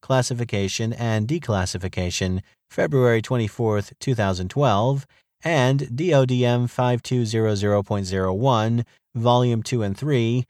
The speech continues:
Department of Defense Information Security Program, February twenty-fourth, two thousand twelve,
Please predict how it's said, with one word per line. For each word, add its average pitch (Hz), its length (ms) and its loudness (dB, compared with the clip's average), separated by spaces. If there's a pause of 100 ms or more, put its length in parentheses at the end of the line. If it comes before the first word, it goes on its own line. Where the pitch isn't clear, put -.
(160)
Department 101 420 0
of 92 80 -4
Defense 101 400 -2
Information 98 580 -2
Security 98 400 -4
Program, 123 600 2 (240)
February 151 480 0
twenty-fourth, 127 840 0
two 151 140 -4
thousand 104 360 0
twelve, 120 580 0